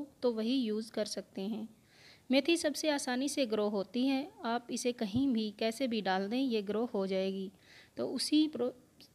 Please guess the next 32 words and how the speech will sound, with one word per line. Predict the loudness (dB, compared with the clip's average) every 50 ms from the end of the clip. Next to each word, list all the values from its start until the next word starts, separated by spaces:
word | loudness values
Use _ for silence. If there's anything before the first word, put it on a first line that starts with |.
| _ -6
प्रकार | -6 0 2 2 2 2
line | 2 0 0 0 0 0
में | 0 0 0 -2 -2 -4
हम | -4 -6 -6 -6
मेथी | -4 -4 -4 -4 -2 0
डालते | 2 2 2 0 0 -2 -2
जाएंगे, | 0 0 0 0 0 0 2 0 0 0 -4 -8 -20 -20 -20 -20 -20 -20 -20 -20 _ -4
वह | -2 0 2 2
हल्के | 2 0 -2 -2 0 2 4
हाथों | 4 4 2 0 -2
से | -2 -2 -2 -2
मिट्टी | -2 -4 -4 -4 -4 -4
से | -2 -2 -2 -2
ढकते | -2 -2 -4 -4 -4 -4 -4
जाएंगे। | -2 -2 -2 -2 -2 -2 -4 -4 -6 -6 -6 -4 -2 0 0 0 0 -2 -4 -6 -6 -8 -8 -8 -8 -8 -8 -10 -14 _ _ _ _ _ _ _ _ _ _ _ _ _ _ _ _ _ _ _ _ _ _ _ _ _ _ _ _ _ _ _ _ _ _ _ _ _ _ _ _ _ _ -8 -4 -4 -4 -4 -4 -8 -10 -10 -8 -2
अब | -2 0 2
बारी | 2 2 4 2 2 2
है | 0 0 0
पालक | 2 0 2 2 0 -2 0
लगाने | 0 0 2 2 2 2 0 0
की। | 0 0 0 0 -2 -4 -6 -8 -8 -8 -2 2
पालक | 2 2 2 0 0
का | 0 0 2
बीज | 2 2 0 0 0
भी | 2 2 2
हमने | 4 4 2 2 2 2 0
जो | 2 0 -2
पिछली | -2 -2 -8 -4 -4 -2 -2
बार | 0 0 0 0
पालक | 0 -2 -2 -2 -2 -2
लगाई | -2 0 0 0 0 -2 -2
थी | -2 0